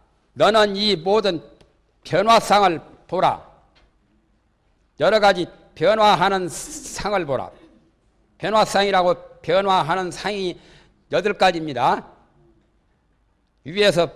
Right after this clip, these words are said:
말한 거, 해가 뜨면 밝고 구름 끼면 어둡고 하는 그런 등등이 여-, 여덟 가지가 나와 있죠. 그걸 보라. 내가 지금의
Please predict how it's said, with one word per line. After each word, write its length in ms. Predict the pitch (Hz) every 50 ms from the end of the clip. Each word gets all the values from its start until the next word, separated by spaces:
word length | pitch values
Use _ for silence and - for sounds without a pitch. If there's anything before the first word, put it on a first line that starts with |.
| - - _ _ _
말한 380 | - 151 165 175 160 147 135 110
거, 200 | 104 87 76 - _ _ _ _ _ _ _ _ _ _ -
해가 280 | - 208 233 208 - -
뜨면 320 | 202 190 196 180 170 160
밝고 640 | - - 170 165 - - 214 185 127 - - - - _ _ _ _ _ _ _ _ _ _ _ _
구름 320 | - 170 208 214 214 -
끼면 520 | - 214 202 196 180 156 120 - - _ _ -
어둡고 480 | 139 185 190 196 196 - - 208 160
하는 380 | 131 135 160 180 160 139 143 -
그런 260 | - - 185 180 151
등등이 480 | - 175 190 202 190 196 185 165 143 - _ _ _ 147
여-, 40 | 156 - _ _ _ _ _
여덟 260 | 139 143 170 185 196
가지가 360 | - - 190 180 165 170 151 -
나와 240 | 147 160 165 165
있죠. 480 | 175 175 - - 233 214 143 - - - _ _ _ _ _ _ _ _ _ _ _ _ _ _ _ _ _ _ _ _ _ _
그걸 280 | - - 202 220 208 185
보라. 600 | 170 202 202 208 214 190 - - - - - _
내가 280 | - 147 180 190 190 180
지금의 600 | 180 - - 196 190 196 190 190 202 208 196 -